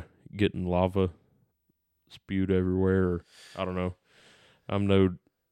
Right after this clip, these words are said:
weatherman or ge-, geologist. What do you call those people?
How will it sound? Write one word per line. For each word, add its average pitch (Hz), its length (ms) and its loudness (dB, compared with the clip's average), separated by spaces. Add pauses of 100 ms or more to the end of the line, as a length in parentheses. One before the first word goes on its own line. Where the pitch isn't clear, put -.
(1500)
weatherman 95 640 0
or 90 220 -2 (420)
ge-, 95 220 -4 (400)
geologist. 107 800 0
What 107 100 -2
do 104 80 0
you 101 80 -2
call 101 180 -4
those 101 220 -2
people? 101 380 -8